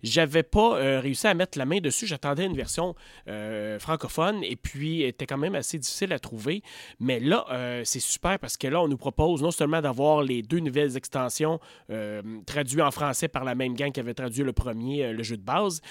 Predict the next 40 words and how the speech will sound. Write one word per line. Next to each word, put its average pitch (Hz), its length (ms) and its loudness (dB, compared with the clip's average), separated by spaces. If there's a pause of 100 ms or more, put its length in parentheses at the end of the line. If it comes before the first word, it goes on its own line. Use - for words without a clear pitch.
(240)
mais 143 180 4
en 170 160 6
plus, - 240 4
on 151 140 6
peut, 160 340 2
euh, 131 480 2
avoir, 139 500 2
euh, 123 260 -2
sélectionné 147 760 0
une, 120 440 -2 (120)
une, 120 200 -4
une 117 280 -4
contrepartie 143 680 -4
qui - 80 -12
va 139 140 0
nous 131 80 -2
donner 135 320 -2 (260)
le 185 160 8
jeu 160 160 4
de 120 60 -4
base 147 360 2
et 139 40 2
on 123 80 0
peut 139 160 -2
sélectionner 135 500 -4
donc 147 300 -2
de 123 160 -4
l'avoir 123 340 -4
en 107 60 -8
français 131 340 -4
aussi 160 360 -2 (280)
avec, 131 300 -2
euh, 123 120 -4
toutes - 220 -2
les, 135 360 2
euh, 117 140 -2
toutes - 160 -4
les 143 120 0
cartes - 240 -6
traduites. 143 500 -4